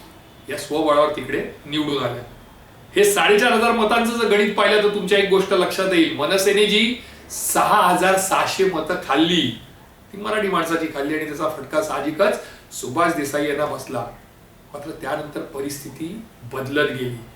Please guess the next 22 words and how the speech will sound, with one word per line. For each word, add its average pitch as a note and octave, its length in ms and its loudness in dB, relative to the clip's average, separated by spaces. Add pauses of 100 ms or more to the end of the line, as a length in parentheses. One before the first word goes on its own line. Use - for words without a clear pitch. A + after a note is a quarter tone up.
(520)
गोरेगावमध्ये G3+ 680 4
आजची D#3 360 -2
परिस्थिती G#3 640 2
काय F#3+ 260 2
आहे, D3 260 2
तर - 80 -6 (240)
आता G#3 500 2 (480)
पूर्वीसारखे A3+ 760 2
दिवस G#3 460 4 (400)
शिवसेनेला F3+ 720 -4
येणार D#3+ 520 0
का, C#3+ 320 2 (1040)
की D#3+ 60 0
ते D#3+ 140 -2
कार्यकर्ते C#3+ 840 0
त्यावेळचे, C3 680 -2
त्यावेळचे C3+ 400 -2
पदाधिकारी, C3+ 680 -4
ही D#3 100 -4
फक्त - 320 -8
आठवण D#3+ 560 -2
राहणार. C#3 380 -2